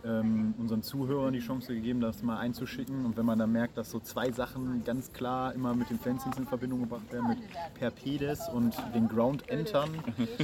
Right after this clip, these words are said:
Speaker 1: Ähm, also scheint der Groundhopper immer ein kleiner Pirat zu sein.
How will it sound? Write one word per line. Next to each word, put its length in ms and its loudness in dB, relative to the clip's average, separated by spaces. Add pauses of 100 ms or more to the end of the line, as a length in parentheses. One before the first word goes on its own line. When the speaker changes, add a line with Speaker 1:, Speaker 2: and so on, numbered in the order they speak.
(100)
Speaker 1:
Ähm, 500 4
also 360 2 (120)
scheint 180 2
der 80 6
Groundhopper 420 2
immer 100 4
ein 60 4
kleiner 260 0
Pirat 480 0
zu 140 -2
sein. 420 2